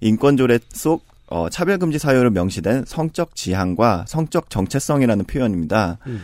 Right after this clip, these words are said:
Speaker 1: 어, 실제 이들이 제출한 조례 폐지 청구서에는 이런 대목이 있는데요.
Speaker 2: 음.
Speaker 1: 어, 이렇게 읽힙니다. 학생 인권 조례에 의해 학교와 교사는 학생에 대하여 동성애,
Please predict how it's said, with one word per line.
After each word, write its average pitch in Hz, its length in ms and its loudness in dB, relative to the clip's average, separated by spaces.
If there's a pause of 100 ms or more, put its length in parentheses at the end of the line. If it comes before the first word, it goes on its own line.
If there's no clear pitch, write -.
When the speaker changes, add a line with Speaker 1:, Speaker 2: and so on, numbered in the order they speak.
(200)
Speaker 1:
어, 90 160 -4
실제 202 340 0
이들이 113 400 6
제출한 117 540 0
조례 104 340 2
폐지 147 240 0
청구서에는 135 600 0
이런 120 340 4
대목이 90 320 -2
있는데요. 85 560 0
Speaker 2:
음. 104 120 -10 (360)
Speaker 1:
어, 85 180 0
이렇게 98 240 0
읽힙니다. 87 520 -2 (500)
학생 175 380 0
인권 117 320 4
조례에 98 340 2
의해 101 440 0 (100)
학교와 143 680 2
교사는 104 600 2 (160)
학생에 165 420 -2
대하여 98 460 2 (160)
동성애, 107 680 2